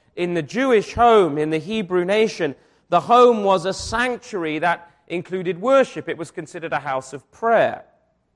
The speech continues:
It was a sanctuary that included learning. It was a house of study. It was a community that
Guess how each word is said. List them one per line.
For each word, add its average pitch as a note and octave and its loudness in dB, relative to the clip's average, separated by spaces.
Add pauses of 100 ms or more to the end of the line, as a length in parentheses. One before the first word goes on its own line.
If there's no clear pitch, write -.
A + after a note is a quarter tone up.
(540)
It F#3 -2
was F#3 -2
a E3+ -6
sanctuary F#3+ -6
that F3 -6
included F#3+ -6
learning. G#3 2
It D3 -2
was D#3 0 (240)
a D#3+ -2
house E3 0
of D#3+ -8
study. G3+ -2 (340)
It G3 -4
was G3 2
a F#3+ 0
community G3+ 0 (240)
that F#3+ 2